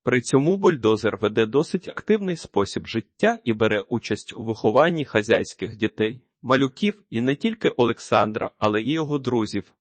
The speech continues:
Він із задоволенням катає на своїй спині. Взагалі, що стосується самого собаківника, то Олександр звик возитися з псами з дитинства і ніколи про кар'єру професійного заводчика не думав.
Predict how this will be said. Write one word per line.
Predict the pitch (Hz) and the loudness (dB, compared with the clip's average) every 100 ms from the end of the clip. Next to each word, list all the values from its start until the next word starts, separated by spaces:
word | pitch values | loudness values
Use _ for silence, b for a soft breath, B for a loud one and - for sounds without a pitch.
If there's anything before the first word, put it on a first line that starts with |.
| - | -4
Він | 135 165 | -2 -2
із | - 123 | -4 -4
задоволенням | 110 104 104 113 143 143 113 | -2 0 0 0 0 -2 -2
катає | 110 113 104 117 | -2 -2 0 -2
на | 110 101 | -2 -6
своїй | - 107 107 | -6 -6 -6
спині. | 104 - 185 196 123 101 _ - | -10 -2 -2 0 -4 -6 _ -18
Взагалі, | 123 107 101 95 143 - _ | -2 0 2 0 -2 -8 _
що | - - | -4 -2
стосується | 170 - 180 214 208 175 139 | 0 0 2 2 0 0 -4
самого | - 110 101 104 | 2 0 2 -4
собаківника, | 104 98 98 - 101 104 - 98 120 - _ _ _ | -8 -6 -6 -4 -4 -6 -2 0 0 -4 _ _ _
то | 117 | 0
Олександр | 117 117 - 214 202 123 | 0 -2 0 0 2 -4
звик | - 107 101 | -4 -4 -4
возитися | 107 110 120 - - 107 | -6 -4 -6 -8 -4 -4
з | - | -4
псами | - 127 117 107 | -2 2 2 0
з | 101 | -4
дитинства | 101 107 110 131 - - - - - | -6 -4 -4 -6 -10 -12 -12 -12 -6
і | 120 | -4
ніколи | 110 - 123 170 | -4 0 0 0
про | 170 127 | -4 -2
кар'єру | 123 113 139 156 127 | 0 0 0 0 0
професійного | 113 113 113 - 151 139 110 107 | -2 -4 -6 -4 -4 -2 -2 -2
заводчика | 101 98 135 170 - - 139 | 0 0 0 0 -8 -4 -2
не | 120 | 0
думав. | 110 113 104 101 | -2 -2 -2 -2